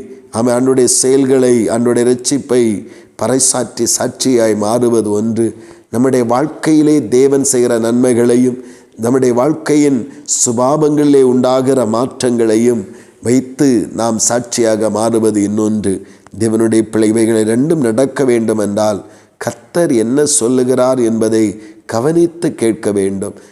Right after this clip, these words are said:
இது கர்த்தருடைய வார்த்தை தானா என்பதை கவனித்து கேட்டு அதை ஏற்றுக்கொள்ளுகிற மனப்பக்குவம் நமக்குண்டாக வேண்டும். அப்படி உண்டாகுமானால் நம்முடைய வாழ்விலே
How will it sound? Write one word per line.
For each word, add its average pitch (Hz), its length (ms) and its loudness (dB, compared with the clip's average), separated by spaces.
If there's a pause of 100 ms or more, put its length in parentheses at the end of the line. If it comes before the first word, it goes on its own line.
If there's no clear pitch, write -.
(120)
இது 214 200 -6
கர்த்தருடைய 175 580 0
வார்த்தை 139 480 0
தானா 143 400 2
என்பதை 127 500 2
கவனித்து 120 640 -2
கேட்டு 120 520 -2 (520)
அதை 101 240 -6 (180)
ஏற்றுக்கொள்ளுகிற 113 840 0 (140)
மனப்பக்குவம் 113 880 -2 (300)
நமக்குண்டாக 104 720 -2
வேண்டும். 101 380 -4 (260)
அப்படி 104 280 -4
உண்டாகுமானால் 110 960 -2 (340)
நம்முடைய 107 680 0 (100)
வாழ்விலே 110 500 0